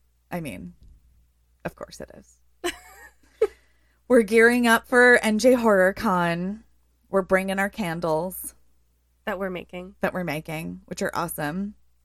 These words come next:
Speaker 1: And they smell really good.
Speaker 2: I'm excited for those.
Speaker 1: And
Speaker 2: Uh, we might bring them unless I've decided to keep them all.
Speaker 1: She won't decide to keep them all because we invested a lot of money. <laughs> So <laughs> we're gonna bring them. Um,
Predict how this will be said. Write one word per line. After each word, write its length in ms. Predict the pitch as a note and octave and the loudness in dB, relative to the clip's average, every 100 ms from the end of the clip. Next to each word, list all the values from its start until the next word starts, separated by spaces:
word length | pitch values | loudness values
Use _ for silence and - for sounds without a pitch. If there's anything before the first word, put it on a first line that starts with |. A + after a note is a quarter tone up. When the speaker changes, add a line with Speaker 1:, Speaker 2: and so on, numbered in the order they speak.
| _ _ _ _ _ - | _ _ _ _ _ -14
Speaker 1:
And 120 | E3 | -12
they 60 | |
smell 280 | E3+ - - | -12 -12 -12
really 240 | - - F#2 | -12 -12 -12
good. 340 | - G2 F#3 | -10 -10 -12
Speaker 2:
I'm 120 | G3 F#3 | -14 -18
excited 440 | F#3 - - - | -18 -20 -20 -20
for 100 | - | -20
those. 240 | - - - _ _ - | -18 -18 -20 _ _ -6
Speaker 1:
And 560 | G3 F#3 F#3 F#3 F#3 F#3 | 0 0 2 2 0 0
Speaker 2:
Uh, 20 | F#3 | -4
we 120 | A3+ | -6
might 240 | G#3 G3+ | -6 -10
bring 180 | - F3 | -10 -12
them 260 | E3 F3+ F#3+ | -12 -14 -14
unless 300 | F#3 F#3 F3+ _ _ _ _ | -12 -12 -12 _ _ _ _
I've 120 | F3+ F3 | -12 -12
decided 300 | - E3 D#3+ | -10 -12 -12
to 60 | |
keep 260 | - - - | -20 -20 -20
them 160 | - | -18
all. 160 | - A3+ _ _ - | -16 -18 _ _ -12
Speaker 1:
She 180 | - A#3 | -8 -6
won't 220 | F3+ E3 | -4 -6
decide 260 | E3+ F#3 D#3+ | -6 -8 -8
to 80 | F3 | -6
keep 180 | G3 | -6
them 140 | - D3 | -6 -8
all 220 | G#2+ D3 | -6 -6
because 280 | F#3 E3+ E3+ | -10 -10 -8
we 120 | E3 | -8
invested 420 | D#3 D3+ D#3 D#3+ | -8 -8 -6 -6
a 60 | D3+ | -4
lot 180 | C#3+ D3 | -2 -2
of 100 | D#3 | -4
money. 280 | G2 G#2 C#4+ | -6 -6 -4
<laughs> 80 | D4+ | 0
So 160 | G#4+ C#4+ B4 A#4+ G#4 | 4 6 6 4 2
<laughs> 340 | A#4+ C#4+ A3+ | 4 2 0
we're 140 | A#3+ | -4
gonna 200 | A3 G#3 | -4 -4
bring 220 | F#3+ D#3+ G#3 | -4 -6 -8
them. 220 | G2+ G#3+ - B4+ A#4+ G4 - | -12 -12 -16 -14 -12 -10 -2
Um, 500 | G#3+ G#3 G3+ G3+ | 0 2 0 -4